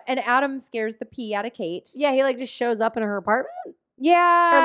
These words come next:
Speaker 2: like, wherever she is?
Speaker 1: No,
Speaker 2: I don't
Speaker 1: she's
Speaker 2: know.
Speaker 1: not. No,
Speaker 2: She's,
Speaker 1: no,
Speaker 2: like,
Speaker 1: no.
Speaker 2: at a, like, at a library or
Speaker 1: She's in a public space
Speaker 2: something,
Speaker 1: where
Speaker 2: yeah.
Speaker 1: he can creep up on
Speaker 2: But
Speaker 1: her.
Speaker 2: he just, like, knows <laughs> where she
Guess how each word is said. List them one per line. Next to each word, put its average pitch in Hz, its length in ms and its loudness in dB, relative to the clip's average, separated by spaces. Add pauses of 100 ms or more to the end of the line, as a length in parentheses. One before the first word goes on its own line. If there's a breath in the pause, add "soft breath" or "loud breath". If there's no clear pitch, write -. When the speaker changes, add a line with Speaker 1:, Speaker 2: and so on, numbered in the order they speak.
Speaker 2:
like, 226 80 0
wherever 269 200 0
she 320 220 -4
is? 349 140 0
Speaker 1:
No, 311 180 4
Speaker 2:
I - 20 4
don't 294 120 2
Speaker 1:
she's 370 100 0
Speaker 2:
know. 277 60 -4
Speaker 1:
not. 311 300 2 (140)
No, 262 120 -4
Speaker 2:
She's, 294 100 0
Speaker 1:
no, 277 60 2
Speaker 2:
like, 220 100 2
Speaker 1:
no. 196 80 4
Speaker 2:
at 247 80 0
a, 233 40 -20 (100)
like, 240 160 -4
at 247 80 0
a 208 100 -2
library 302 560 0
or 214 260 -2 (100)
Speaker 1:
She's 349 220 -8
in 320 120 -2
a 247 40 -4
public 208 360 -4
space 196 380 -4
Speaker 2:
something, 220 460 -4
Speaker 1:
where 254 200 4
Speaker 2:
yeah. 269 60 0
Speaker 1:
he 269 100 -4
can 220 160 -10
creep 220 280 -8
up 196 140 -2
on 196 160 -2
Speaker 2:
But 247 80 0
Speaker 1:
her. 240 60 0
Speaker 2:
he 254 60 -4
just, 247 160 -6
like, 226 120 -4
knows 214 260 -2
<laughs> 202 100 -10
where 247 80 -4
she 208 200 -12